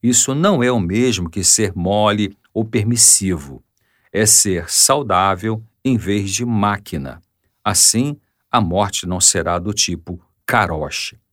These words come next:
e a vida será menos pesada. Então, pegue leve, é, com você, com as pessoas com quem você trabalha, o que pode ser feito e manter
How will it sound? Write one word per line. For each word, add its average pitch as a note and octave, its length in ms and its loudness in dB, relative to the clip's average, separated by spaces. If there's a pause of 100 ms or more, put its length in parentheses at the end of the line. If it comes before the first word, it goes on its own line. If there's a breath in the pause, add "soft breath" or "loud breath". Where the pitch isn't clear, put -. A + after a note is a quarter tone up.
(300)
e A2 80 2
a A2 60 4
vida E2+ 380 -6
será F2+ 360 0
menos E2 600 -4 (400)
pesada. - 600 0 (440)
Então, A2+ 200 -4
pegue A2 300 0
leve, F#2+ 600 -4 (360)
é, F2 380 -4
com A2+ 160 -4
você, F#2+ 720 0
com - 140 -14
as D#2+ 100 -12
pessoas E2 380 -6
com D#2+ 120 -12
quem F2 220 -8
você D#2+ 260 -6
trabalha, E2+ 640 -4 (520)
o F2+ 100 -6
que - 220 -10
pode F#2 260 -4
ser F#2 160 0
feito F2+ 580 -6
e G2+ 140 -2
manter D#3+ 580 -2